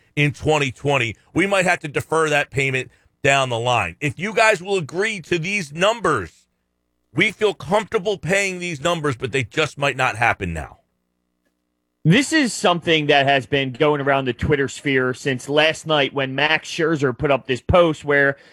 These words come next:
Speaker 2: you know, he's saying he will not accept a second pay cut.
Speaker 1: Yeah, but Scherzer's, uh, even saying that he won't even,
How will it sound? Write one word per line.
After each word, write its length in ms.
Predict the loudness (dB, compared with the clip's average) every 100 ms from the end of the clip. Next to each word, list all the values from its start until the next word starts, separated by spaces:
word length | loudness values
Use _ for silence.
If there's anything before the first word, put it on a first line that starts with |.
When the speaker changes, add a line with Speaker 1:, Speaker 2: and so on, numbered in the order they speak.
| _
Speaker 2:
you 80 | 0
know, 180 | 2 2
he's 220 | 2 0
saying 380 | 0 0 2 0
he 120 | -2
will 240 | 2 2 2
not 360 | 0 0 0 0
accept 480 | -6 0 0 2 -2
a 40 |
second 540 | 0 2 2 0 -2
pay 180 | 2 2
cut. 220 | 4 4
Speaker 1:
Yeah, 100 | 6
but 160 | 4 2
Scherzer's, 640 | -2 0 2 2 0 0
uh, 140 | 2 2 4 2
even 240 | 0 -2
saying 280 | 0 0 0
that 60 |
he 120 | -2 0
won't 220 | 0 0
even, 280 | -2 -4